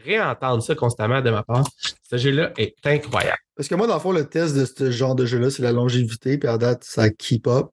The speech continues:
Speaker 2: Ça fait
Speaker 1: Ouais.
Speaker 2: juste une couple de mois quand tu y penses.
Speaker 1: Bon,
Speaker 2: Fait que c'est pour
Speaker 1: ouais.
Speaker 2: ça que j'ai, j'ai de la misère à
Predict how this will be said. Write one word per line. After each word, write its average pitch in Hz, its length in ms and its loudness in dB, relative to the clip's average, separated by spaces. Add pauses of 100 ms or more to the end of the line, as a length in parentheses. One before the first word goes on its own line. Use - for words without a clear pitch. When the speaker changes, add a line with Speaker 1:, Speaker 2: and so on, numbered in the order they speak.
(140)
Speaker 2:
Ça - 380 -2
fait 147 80 -6
Speaker 1:
Ouais. 165 80 2
Speaker 2:
juste - 140 -4
une 156 120 -2
couple 160 180 0
de 139 60 2
mois 143 160 0
quand 123 140 -2
tu - 100 -6
y 110 60 2
penses. 120 160 -6
Speaker 1:
Bon, 165 100 2
Speaker 2:
Fait 349 60 2
que - 80 -4
c'est 107 60 -4
pour 107 80 -6
Speaker 1:
ouais. 151 40 -2
Speaker 2:
ça 185 80 0
que 165 60 -2
j'ai, 143 180 0 (260)
j'ai - 80 -20
de 143 40 -2
la 147 80 2
misère 147 200 0 (160)
à 127 380 -2